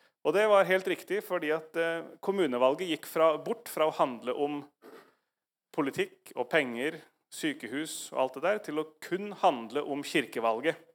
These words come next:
Og det var fordi at jeg som ordførerkandidat sto på bønnelista,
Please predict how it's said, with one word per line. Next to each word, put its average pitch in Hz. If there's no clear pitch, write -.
Og 151
det 185
var 160
fordi 170
at 160
jeg 160
som 170
ordførerkandidat 131
sto 165
på 143
bønnelista, 139